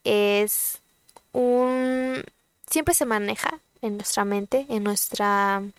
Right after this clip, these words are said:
plática interior, esta vocecita que nos dice y nos repite cosas todo el tiempo. Nunca, nunca se detiene. Este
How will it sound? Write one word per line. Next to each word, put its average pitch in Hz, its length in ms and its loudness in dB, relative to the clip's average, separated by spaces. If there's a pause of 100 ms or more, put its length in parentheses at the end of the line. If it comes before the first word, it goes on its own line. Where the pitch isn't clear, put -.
(320)
plática 233 320 2
interior, 208 480 0 (560)
esta 240 240 -2
vocecita 214 720 -4 (260)
que 208 140 -6
nos 202 240 -8
dice 214 280 -16
y 226 80 -12
nos 214 200 -14
repite - 520 -14
cosas - 580 -6 (500)
todo 240 160 6
el 202 100 2
tiempo. - 340 -14 (300)
Nunca, 254 560 2
nunca 220 400 -2
se - 140 -12
detiene. 214 500 -12 (760)
Este 240 840 2